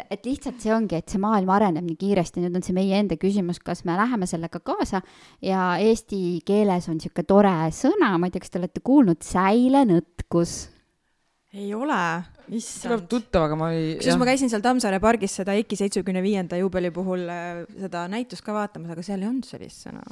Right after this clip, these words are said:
Speaker 1: Mm.
Speaker 2: <laughs>
Speaker 1: Et
Speaker 2: Nii.
Speaker 1: et no see ongi tegelikult seotud sellega, et me kohaneme. Et me
Speaker 2: Mhm.
Speaker 1: kohaneme, eh, kes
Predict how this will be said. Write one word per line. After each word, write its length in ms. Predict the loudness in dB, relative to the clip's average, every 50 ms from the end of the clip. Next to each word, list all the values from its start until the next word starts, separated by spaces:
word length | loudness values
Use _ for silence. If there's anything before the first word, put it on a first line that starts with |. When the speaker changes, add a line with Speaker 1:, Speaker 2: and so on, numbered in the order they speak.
| -14 -10 -8
Speaker 1:
Mm. 640 | -6 -4 -2 -2 -2 0 0 0 0 0 -2 -4 -4 -4 -8 -8
Speaker 2:
<laughs> 440 | -10 -12 -14 -18 -20 -16 -10 -8 -8
Speaker 1:
Et 120 | -6 -6
Speaker 2:
Nii. 260 | -6 -6 -6 -8 -8 -10 -8 -6
Speaker 1:
et 140 | -4 -2 -2
no 80 | 2
see 140 | 4 4 4
ongi 200 | 4 4 2 0 -2
tegelikult 400 | -2 -2 -4 -4 -6 -10 -8 -8
seotud 260 | -8 -8 -10 -10 -8
sellega, 460 | -6 -4 -4 -4 -4 -6 -6 -6 -6 -6
et 100 | -6 -4
me 100 | -4 0
kohaneme. 640 | 6 6 8 8 8 6 4 2 0 -2 -6 -6 -8 -10 -14 _ _ _ _ -8
Et 80 | -6 -4
me 120 | -4 -2
Speaker 2:
Mhm. 60 | 2
Speaker 1:
kohaneme, 680 | 4 6 6 8 6 6 4 2 0 0 0 0 0 0 0 -2 -4 -6 -12 -20 -20 -20 -20 -14 _
eh, 340 | -2 0 0 2 0 0
kes 300 | 0 0 0 0 0 -4